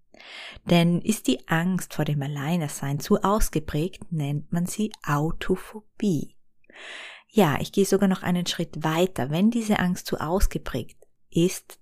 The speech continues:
dann sollte sie besiegt werden und wir sollten aufhören, von dieser Angst unser Leben bestimmen zu lassen, denn genau das tut sie, wenn sie zu stark ist. Sie kontrolliert uns und sie beeinflusst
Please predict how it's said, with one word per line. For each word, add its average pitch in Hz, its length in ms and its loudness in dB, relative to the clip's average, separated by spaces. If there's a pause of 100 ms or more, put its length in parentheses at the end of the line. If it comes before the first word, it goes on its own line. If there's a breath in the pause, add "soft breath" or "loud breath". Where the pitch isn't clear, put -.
dann 165 320 0
sollte 180 480 0
sie - 160 -4
besiegt - 720 -4
werden 113 300 -2
und - 140 -12
wir 156 60 -6
sollten - 400 -6
aufhören, 180 680 6 (320 loud breath)
von 165 180 2
dieser 208 260 4
Angst 165 260 -2
unser 156 240 -2
Leben 156 500 2
bestimmen 127 560 -4
zu 135 140 -6
lassen, 123 380 -2
denn 160 160 2
genau 170 420 2
das - 420 -2
tut 330 300 6
sie, 135 300 -2 (280 loud breath)
wenn 160 360 6
sie 202 200 0
zu - 220 -2
stark - 500 -2
ist. - 240 -8
Sie 165 140 2
kontrolliert 160 640 4
uns 262 300 0 (500 loud breath)
und 160 100 2
sie 160 100 2
beeinflusst 160 760 2